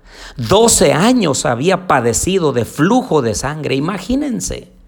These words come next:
Día tras día poniéndose trapos de inmundicia, vez tras vez tratando de buscar a los mejores médicos. Y aunque había sido rica en bienes materiales,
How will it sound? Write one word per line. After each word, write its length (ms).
Día 400
tras 260
día 380
poniéndose 880
trapos 460
de 100
inmundicia, 800
vez 340
tras 300
vez 320
tratando 600
de 100
buscar 500
a 80
los 180
mejores 540
médicos. 680
Y 140
aunque 380
había 260
sido 540
rica 680
en 200
bienes 320
materiales, 920